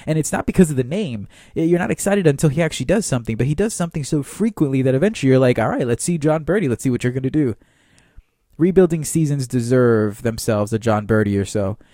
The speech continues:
And he might be the bracket buster. You know, I always say he's the, he's the projected lineup buster. Possibly. You know, I don't know. Maybe I'm still not sold, but it's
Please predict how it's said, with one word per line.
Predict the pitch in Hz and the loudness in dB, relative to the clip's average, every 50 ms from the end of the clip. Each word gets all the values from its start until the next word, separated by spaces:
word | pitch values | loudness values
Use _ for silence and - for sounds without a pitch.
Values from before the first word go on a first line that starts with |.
| _ _ _ - | _ _ _ -6
And | 131 127 | -4 -2
he | 143 180 190 | -2 -2 0
might | 175 180 180 180 139 | 0 0 0 2 2
be | 165 175 | 0 0
the | 151 139 | 0 2
bracket | - 151 147 143 - - 139 - | 2 4 4 4 2 -2 -4 0
buster. | 147 147 139 - - 143 139 135 | 2 2 2 2 0 -2 0 0
You | 135 143 | 0 -2
know, | 139 135 | -4 -2
I | 135 135 | 0 0
always | 135 135 127 - | 0 0 0 0
say | 151 139 131 | 0 0 0
he's | 123 127 123 120 | 0 -2 -4 -2
the, | 120 113 107 | -2 -2 -2
he's | 113 123 113 | -2 -4 -6
the | - 107 | -8 -10
projected | - - - 127 123 135 127 - - 127 123 | -6 -6 -6 -2 0 -2 -2 -2 -6 -10 -6
lineup | 120 110 110 120 127 127 120 - - | -4 -2 -2 0 0 -2 -4 -6 -4
buster. | - 131 123 - - 143 139 131 - _ _ _ _ _ - - _ _ _ - - | -2 -2 -2 -2 -2 -4 -4 -4 -4 _ _ _ _ _ -20 -20 _ _ _ -6 0
Possibly. | - 185 160 - - 123 104 110 104 - - - _ _ _ _ _ _ _ - | 2 2 2 2 0 -2 -4 -4 -4 -6 -10 -16 _ _ _ _ _ _ _ -8
You | 131 139 | -4 0
know, | 139 139 147 | 2 2 2
I | 135 147 139 | 2 2 2
don't | 131 120 | 2 2
know. | 113 104 101 113 | 0 0 -2 -2
Maybe | 120 135 143 147 147 | 0 0 2 2 2
I'm | 135 127 | 0 0
still | - - 151 139 135 | -2 -2 0 0 0
not | 135 131 123 - | 0 -2 -4 -6
sold, | - - 139 131 131 131 123 - | -4 -2 0 2 2 0 -2 -2
but | - 131 127 131 | -4 -2 -2 -2
it's | 123 - - | -4 -6 -10